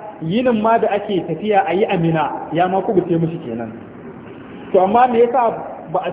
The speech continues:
ce aikin hajjin shi ya kubuce mushi a nan ba? Shi ne saboda kwanan Mina ba rukunin aikin hajji ba ne.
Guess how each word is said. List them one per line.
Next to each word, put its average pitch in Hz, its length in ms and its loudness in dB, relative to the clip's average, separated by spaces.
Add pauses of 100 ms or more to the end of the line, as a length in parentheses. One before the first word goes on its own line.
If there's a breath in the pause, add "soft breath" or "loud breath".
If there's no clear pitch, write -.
ce 117 140 0 (160)
aikin 214 340 -2
hajjin 196 300 0
shi 165 80 -2
ya 190 140 4
kubuce - 400 -2
mushi 180 180 -2
a 147 140 -2
nan 170 200 -2
ba? - 580 -2
Shi 214 140 0
ne 190 120 2
saboda 190 340 4 (100)
kwanan 226 460 0
Mina 196 200 2
ba 165 200 2
rukunin 170 400 0
aikin 156 320 -6
hajji 127 200 -8
ba 113 120 -4
ne. 107 80 -8